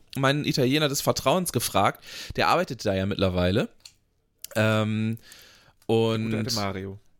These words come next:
Speaker 1: <laughs> Mario. <laughs> Und, ähm, oh, das ist übrigens ganz witzig, der, äh, also der Lieb-, mein Lieblingsitaliener heißt ja Luigi, so. Sein Cousin hat einen Sohn, der heißt Mario, find ich super.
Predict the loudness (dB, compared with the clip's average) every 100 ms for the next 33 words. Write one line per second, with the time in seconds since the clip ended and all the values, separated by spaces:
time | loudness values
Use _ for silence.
0 | -4 -2 0 2 2 0 -6 -8 -4 -4
1 | -2 -4 0 0 2 0 0 0 -2 -4
2 | -12 -8 -6 -2 -2 -2 0 0 0 -8
3 | -12 -14 -14 -4 0 2 2 0 0 0
4 | 0 -2 -6 -12 -14 -8 0 2 2 -2
5 | -2 0 2 0 2 -2 2 0 0 -10
6 | -20 -4 0 2 2 0 0 2 2 2
7 | 0 0 -2 -2 -2 0 0 0 0 0
8 | 0 0 0 0 2 2 4 2 2 2
9 | 2 2 0 0 -2 0 2 2 2 0
10 | 0 -2 2 2 2 -2 -6 _ _ -6
11 | -2 2 2 2 2 2 2 0 2 2
12 | 2 -2 -2 -4 -4 -6 -6